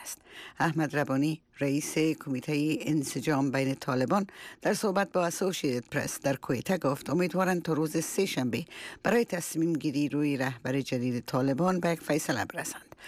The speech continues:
ملا اختر محمد منصور بعد از اعلام مرگ ملا عمر به عنوان رهبر جدید طالبان اعلام شد، اما با مخالفت حامیان خانواده ملا عمر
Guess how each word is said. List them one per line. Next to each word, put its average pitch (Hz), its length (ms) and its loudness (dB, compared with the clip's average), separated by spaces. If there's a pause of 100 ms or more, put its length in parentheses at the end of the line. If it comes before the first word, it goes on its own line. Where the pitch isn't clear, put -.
(280)
ملا 202 240 4
اختر 143 280 -2
محمد 127 520 0
منصور 131 380 2
بعد 170 220 2
از 151 160 0
اعلام 190 420 2
مرگ 147 360 0
ملا 127 280 2
عمر 107 360 2 (400)
به - 80 2
عنوان 202 280 2
رهبر 180 380 0
جدید 151 480 0
طالبان 127 560 0
اعلام 143 380 2
شد، 185 240 2 (380)
اما 226 220 4
با 220 160 2
مخالفت 180 560 -2
حامیان 180 540 2
خانواده 143 640 0
ملا 143 240 2
عمر 120 300 2